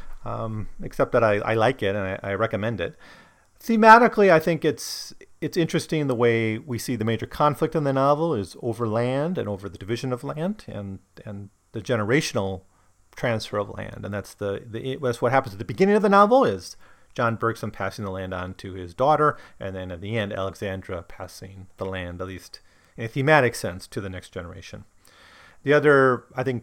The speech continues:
tension we have here is, is the tension of, do you stay on the land or do you move out? And, you know, is it selfish to move on or, you know, to go to the city, to explore the city? This is gonna come up a lot in Song of the Lark, actually, of, like, our obligation to, to the land of our fathers,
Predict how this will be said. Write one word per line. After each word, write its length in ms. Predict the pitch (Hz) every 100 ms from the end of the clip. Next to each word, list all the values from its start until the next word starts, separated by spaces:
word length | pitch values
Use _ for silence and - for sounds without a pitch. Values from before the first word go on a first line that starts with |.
| _
tension 280 | - 139 139
we 120 | 120
have 180 | 120 113
here 140 | 113 101
is, 180 | 87
is 240 | - 123 98
the 100 | 120
tension 300 | 127 113 113
of, 60 |
do 100 | 92
you 60 | 107
stay 180 | - 165
on 80 | 175
the 80 |
land 260 | 165 160 160
or 80 | 117
do 80 | 104
you 80 |
move 220 | 98 95 -
out? 360 | - - - -
And, 300 | 107 104 101 _
you 80 | 113
know, 100 | 101
is 140 | 107 110
it 140 | 117
selfish 440 | 131 135 160 147 -
to 80 |
move 180 | 147 143
on 400 | 151 139 143 147 - 127
or, 480 | 117 110 104 104 - -
you 80 |
know, 240 | 101 98 101 _ -
to 240 | 101 95 90 _ _ _ _ _ _
go 160 | - 113
to 80 | 104
the 80 |
city, 540 | 104 - 110 104 101 - - - _ -
to 80 |
explore 360 | 117 - - 98
the 80 | 92
city? 300 | - 98 113
This 80 | 151
is 80 |
gonna 160 | 185 143
come 140 | 151
up 100 | 123
a 60 | 107
lot 260 | 98 107 107
in 80 |
Song 240 | 95 98 95
of 60 |
the 80 | 85
Lark, 260 | 87 92 92
actually, 420 | 92 - - 110
of, 140 | 107
like, 220 | 98 95 -
our 140 | 101
obligation 680 | 117 104 107 120 117 110 92 -
to, 340 | 107 104 104 101 - - -
to 100 | -
the 80 | 123
land 280 | 120 147 131
of 80 | 123
our 100 | 117
fathers, 680 | 131 120 117 110 110 -